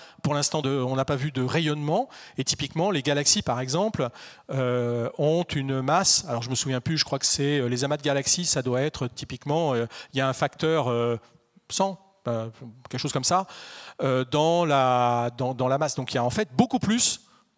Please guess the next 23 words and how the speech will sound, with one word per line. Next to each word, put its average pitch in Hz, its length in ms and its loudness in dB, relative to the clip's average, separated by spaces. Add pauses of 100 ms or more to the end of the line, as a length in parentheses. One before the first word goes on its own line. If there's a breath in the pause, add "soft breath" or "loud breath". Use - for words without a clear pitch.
de 135 520 2
matière 143 480 0 (300)
qu'on 143 100 0
ne 135 60 -2
voit 127 160 2
pas 175 300 2 (640 soft breath)
que 202 300 6
de 139 100 -2
matière 180 480 0 (120)
visible, 147 680 -2
les 127 160 -2
étoiles. 135 500 0
Euh, 117 540 0 (100)
voilà. 113 200 -6
Vous 113 100 -6
comptez, 208 320 2
en 165 80 4
gros, 180 160 4
vous 170 120 -2
comptez 202 280 0
le 180 60 -4
nombre 175 180 -2
d'oranges, 165 440 2